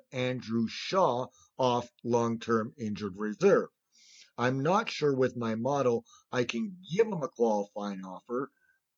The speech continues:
and by all means, if anyone would like to come up with another model that's not altogether based on fantasy, this is about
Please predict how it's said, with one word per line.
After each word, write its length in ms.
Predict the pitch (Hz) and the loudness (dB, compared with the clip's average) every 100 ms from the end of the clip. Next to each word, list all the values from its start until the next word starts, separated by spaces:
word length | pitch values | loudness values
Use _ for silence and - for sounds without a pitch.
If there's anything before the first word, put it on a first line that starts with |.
| _ - | _ 0
and 280 | 170 151 151 - | 2 2 -4 -2
by 180 | 143 | 0
all 220 | 165 202 156 | 2 2 2
means, 500 | 175 165 135 135 - _ _ _ - | 0 0 -2 -6 -12 _ _ _ -12
if 100 | 139 226 214 | -10 -6 0
anyone 600 | 202 185 151 139 139 135 _ _ | 2 2 0 0 -2 -6 _ _
would 220 | 120 131 117 | 2 2 2
like 560 | 123 131 180 262 - | 0 4 6 6 4
to 120 | - 151 | -6 -4
come 320 | 131 123 104 | -2 -2 -2
up 180 | 104 - _ _ _ | -6 -10 _ _ _
with 200 | 131 143 | 0 2
another 440 | 127 131 160 151 135 | 2 0 0 0 -2
model 460 | 131 135 123 123 _ _ _ | 0 2 4 2 _ _ _
that's 260 | 123 - 117 | -6 -6 -8
not 380 | 117 175 247 233 - | -2 0 0 -2 -4
altogether 580 | 135 - 104 107 101 | -4 -4 -6 -6 -6
based 320 | 95 95 92 98 | -8 -10 -10 -10
on 180 | 92 85 92 | -12 -14 -14
fantasy, 640 | 90 90 - 143 226 233 _ _ _ | -12 -12 -6 -4 -4 -6 _ _ _
this 180 | 135 123 | -6 -4
is 120 | 135 | -2
about 400 | 131 113 117 120 | -2 2 2 2